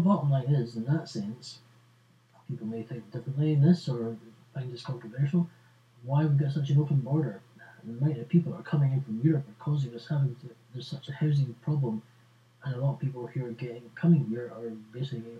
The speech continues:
things for scot free. So maybe that is your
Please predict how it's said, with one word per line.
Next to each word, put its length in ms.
things 200
for 120
scot 440
free. 340
So 140
maybe 280
that 180
is 160
your 100